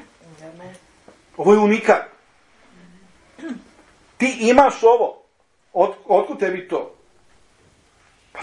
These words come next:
Speaker 2: dobio sam, čekaj samo da se setim kad i od koga.” „Ti imaš to. Pa jesi svestan koliko to vredi? Jesi svestan? Pa čekaj, to, ovo čak i nema cenu, ovo je jedinstveno.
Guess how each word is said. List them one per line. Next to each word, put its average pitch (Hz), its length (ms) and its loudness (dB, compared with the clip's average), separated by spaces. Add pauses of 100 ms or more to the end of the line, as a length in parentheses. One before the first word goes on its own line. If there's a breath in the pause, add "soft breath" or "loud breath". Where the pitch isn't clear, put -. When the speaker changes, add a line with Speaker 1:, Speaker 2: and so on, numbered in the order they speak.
Speaker 2:
dobio 262 380 4
sam, - 220 -6
čekaj 269 160 -8
samo 254 140 2
da 214 100 2
se 196 120 -2
setim 214 400 -2
kad 190 220 2
i 160 60 0
od 139 140 -2
koga.” 151 300 0 (1400 soft breath)
„Ti - 180 -18
imaš 214 240 -10
to. - 240 -4 (1160)
Pa 175 80 4
jesi 180 160 -4
svestan 247 520 0
koliko 226 280 0
to 247 160 2
vredi? 233 460 2 (1200 loud breath)
Jesi 196 280 2
svestan? 247 500 2
Pa 180 140 0
čekaj, 254 280 0
to, 240 80 4
ovo 247 220 6
čak 254 180 -6
i 240 60 -8
nema 254 340 0
cenu, 233 340 0
ovo 233 200 6
je 214 140 -4
jedinstveno. 208 640 -8